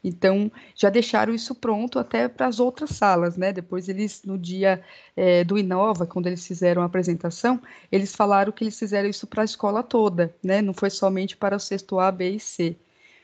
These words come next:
Outra categoria, outra, outra, outro plano, né, que ganhou também, que foi um dos vencedores,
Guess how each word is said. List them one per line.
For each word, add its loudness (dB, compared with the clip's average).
Outra 2
categoria, 0
outra, 0
outra, -2
outro -4
plano, 2
né, 2
que -6
ganhou 0
também, 0
que -10
foi -2
um 0
dos -6
vencedores, 2